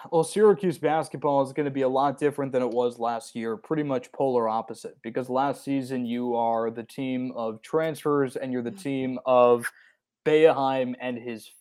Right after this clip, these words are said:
Speaker 1: family and his friends, right? You have
Speaker 2: <laughs>
Speaker 1: Symir Torrance, a Syracuse native, not a
Speaker 2: Mm.
Speaker 1: very, uh, big-time deal out of high school, didn't choose Syracuse, was offered, went to Marquette, he comes back. Cole Swider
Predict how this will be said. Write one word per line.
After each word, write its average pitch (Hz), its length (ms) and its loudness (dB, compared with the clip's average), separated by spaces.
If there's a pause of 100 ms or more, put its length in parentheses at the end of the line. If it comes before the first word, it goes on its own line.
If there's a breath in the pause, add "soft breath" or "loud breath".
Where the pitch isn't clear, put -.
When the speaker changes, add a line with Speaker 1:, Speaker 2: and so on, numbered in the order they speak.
(120)
Speaker 1:
family 117 520 -4
and 104 160 -10
his 104 200 -16
friends, - 720 -12
right? 107 240 -6
You 123 160 -2
have 127 300 2 (240)
Speaker 2:
<laughs> - 180 -20
Speaker 1:
Symir 180 420 4
Torrance, 165 380 2
a 143 80 -4
Syracuse 151 580 -4
native, 131 480 -2 (120)
not 135 340 -2
a 135 60 0
Speaker 2:
Mm. 110 60 -8
Speaker 1:
very, 127 520 0
uh, 117 140 -6 (100)
big-time 127 640 -6
deal 127 400 -4
out 120 140 -6
of 107 120 -14
high 123 140 -6
school, 117 520 -6 (280)
didn't 151 240 -2
choose 151 400 -4
Syracuse, 143 500 -2
was 123 200 -6
offered, 127 420 0
went 123 220 -4
to 131 100 -12
Marquette, 120 540 -2
he 127 100 -10
comes 123 300 -6
back. 104 300 -6 (340)
Cole 160 240 4
Swider 143 560 -2